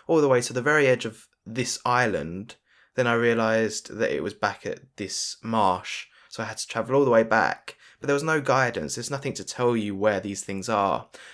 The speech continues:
The, the map that you can bring up is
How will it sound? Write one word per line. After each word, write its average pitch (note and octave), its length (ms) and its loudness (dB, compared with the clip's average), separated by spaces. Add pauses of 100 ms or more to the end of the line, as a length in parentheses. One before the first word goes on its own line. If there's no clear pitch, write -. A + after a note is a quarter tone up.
(120)
The, G#2+ 480 -4
the - 80 -2
map B2+ 300 0
that - 100 -14
you A2 140 -2
can A#2 140 -10
bring A2 280 -2
up - 340 -2 (460)
is - 540 -4